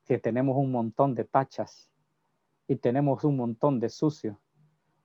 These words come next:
y aún así Dios nos tiene en un palacio, y aún así Dios nos tiene en este palacio, nos tiene en este disfrute. Tal vez no seamos como Daniel, tal vez no seamos como Daniel,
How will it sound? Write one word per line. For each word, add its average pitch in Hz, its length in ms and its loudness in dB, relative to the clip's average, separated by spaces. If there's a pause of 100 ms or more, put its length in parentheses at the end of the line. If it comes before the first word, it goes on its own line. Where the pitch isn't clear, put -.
y 120 120 -2
aún 120 260 2
así 117 260 0
Dios 120 380 0
nos 117 220 -6
tiene 123 220 -2
en 113 100 -2
un 120 100 -4
palacio, 110 720 -4 (920)
y 131 80 0
aún 120 240 4
así 120 260 2
Dios 123 200 4
nos 117 200 -4
tiene 123 200 -4
en 120 80 -2
este 120 200 -6
palacio, 107 560 -6 (960)
nos 127 220 -4
tiene 131 220 2
en 123 80 0
este 123 220 -4
disfrute. 131 540 -6 (800)
Tal 143 160 4
vez 185 100 6
no 180 100 0
seamos 160 380 2
como 143 220 0
Daniel, 131 440 -2 (1500)
tal 208 160 2
vez 220 140 8
no 185 100 4
seamos 151 340 6
como 135 220 4
Daniel, 131 400 4